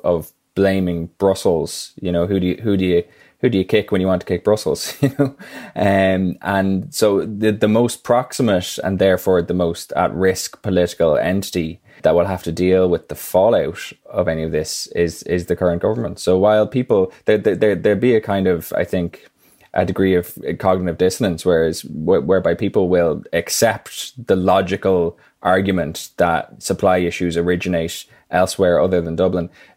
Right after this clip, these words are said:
they will nonetheless vent and direct their political spleen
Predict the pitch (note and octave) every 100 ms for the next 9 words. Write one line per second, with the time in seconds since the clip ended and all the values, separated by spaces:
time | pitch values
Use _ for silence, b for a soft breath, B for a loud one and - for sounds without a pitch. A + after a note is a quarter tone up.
0 | - G2+ G2 G2 G#2 G#2+ F#2+ F#2 F2+ -
1 | - - - b b b - - G#2+ G2
2 | F#2 F2+ - - F#2 E2+ F2+ F#2+ - -
3 | - - E2+ E2+ G2 F#2 F#2+ D#2+ - -
4 | F#2+ F#2+ F2+ E2